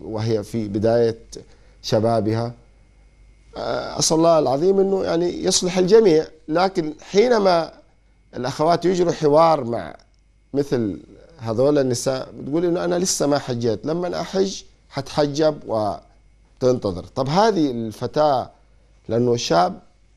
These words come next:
يدخل فيها فتاة، رجل، رجل وامرأة. لما أقول رجل، رجلان تحابا الآن في سبيل الله، الرجل والامرأة نفس الشيء.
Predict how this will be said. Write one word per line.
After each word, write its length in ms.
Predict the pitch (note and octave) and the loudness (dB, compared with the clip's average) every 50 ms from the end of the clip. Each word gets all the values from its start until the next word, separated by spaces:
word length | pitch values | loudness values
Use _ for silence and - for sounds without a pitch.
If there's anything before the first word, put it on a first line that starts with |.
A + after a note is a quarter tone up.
| _ _ _ _ - | _ _ _ _ -20
يدخل 320 | - - - - - B2+ G#2+ | -20 -20 -18 -6 -6 -4 -4
فيها 300 | - A#2+ A#2+ A2+ A2+ A2 | -2 0 0 0 0 -2
فتاة، 500 | G2+ A2+ G#2 - A2+ G#2 F#2 E2 D2+ F#2+ | -4 -4 -4 -2 -2 -2 -2 -4 -6 -2
رجل، 420 | A2 C3+ D3 C#3+ D#3 D#3 D3+ C#3+ - | 0 0 0 2 0 -2 -2 -6 -10
رجل 340 | - - A#2 A2+ A2+ B2 A2+ | -6 -4 -4 -2 0 0 0
وامرأة. 520 | A#2 B2 C3 A#2+ A2+ G#2 F2+ D2+ D2+ F2+ - _ _ _ _ _ _ _ - | 2 2 2 2 0 -2 -2 -6 -8 -12 -16 _ _ _ _ _ _ _ -6
لما 140 | G2+ G#2 | -4 -2
أقول 160 | G#2 A2+ A#2+ A#2+ | 0 0 2 2
رجل، 300 | C#3 D3 C3+ C3+ B2 B2+ | 2 2 2 2 0 0
رجلان 600 | B2+ B2+ C3 A#2+ B2 A#2 B2+ C3 C#3+ D3 C#3+ - | -2 -4 -2 -2 0 0 2 2 2 2 2 0
تحابا 520 | B2+ A#2+ - - D3 C#3 B2+ A#2 B2 A#2+ | -4 -8 -2 0 0 0 0 0 -2 -2
الآن 260 | A2 A2+ A#2+ B2+ B2 | 2 2 0 0 0
في 140 | A2+ B2+ B2 | -4 -6 -8
سبيل 340 | A#2+ B2+ B2 B2 C#3 C3+ C3+ | -6 -6 -4 -2 -2 0 0
الله، 260 | C3+ C#3+ D#3 D#3 C#3+ | 0 0 0 0 -2
الرجل 320 | C#3+ C#3+ D#3 D3+ D#3+ D#3+ | -2 -2 -2 -2 0 -2
والامرأة 540 | D#3+ E3 F3+ F#3 D3+ A#2 F#2 D#2+ B1+ - - | -2 0 -2 0 -2 -2 -2 -4 -8 -10 -8
نفس 280 | A2+ C3+ C#3+ - - D3+ | -6 -6 -6 -4 -6 -6
الشيء. 360 | C#3 - - D3+ C3 G2+ - | -4 -2 0 0 0 0 -2